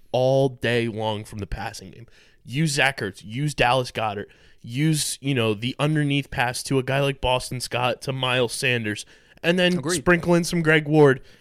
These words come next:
Speaker 1: if you can get him open down the field. Sprinkle in a deep pass to Miles Sanders if you can get him down the field. But you need to attack these linebackers because they are slow as molasses. They can't catch you after you catch the ball. They're not gonna catch up to you because,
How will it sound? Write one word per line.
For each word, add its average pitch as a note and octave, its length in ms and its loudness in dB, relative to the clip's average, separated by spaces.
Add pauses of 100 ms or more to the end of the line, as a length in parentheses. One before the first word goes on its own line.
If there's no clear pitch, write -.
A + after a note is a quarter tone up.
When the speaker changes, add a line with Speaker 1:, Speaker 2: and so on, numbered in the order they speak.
(140)
Speaker 1:
if C3+ 200 0
you D3 60 -10
can C#3+ 160 0
get C3+ 140 4
him C3+ 120 2
open C3 260 4
down C3 200 2
the B2 60 -8
field. G#2+ 300 -2 (220)
Sprinkle D#3+ 440 0
in D#3 80 6
a D3 100 4
deep D3+ 280 -6
pass C#3 300 -2
to D#3+ 60 -2
Miles C#3+ 340 2
Sanders C#3+ 420 2
if A#2+ 140 -6
you C3+ 60 -8
can A#2+ 120 -4
get A#2+ 160 -2
him A2 100 -4
down A2+ 240 0
the G#2 60 -4
field. - 300 0 (340)
But C#3+ 120 0
you D3+ 100 -2
need F3 200 2
to D#3+ 60 6
attack C#3+ 320 0
these C3 160 -4
linebackers B2 560 -2
because B2+ 260 -4
they B2+ 120 0
are A2+ 100 0
slow C#3 380 2
as D3+ 100 2
molasses. C3 600 -2 (240)
They A2+ 120 2
can't - 380 0
catch - 360 0
you G2+ 320 -2
after A#2 280 -4
you A#2+ 100 -6
catch - 280 -2
the G2+ 60 -8
ball. G#2 340 0
They're G#2 100 -6
not B2+ 240 -2
gonna A#2+ 120 -4
catch A#2 260 -2
up B2 180 -2
to G#2 80 -4
you G2 100 0
because, G#2 400 -2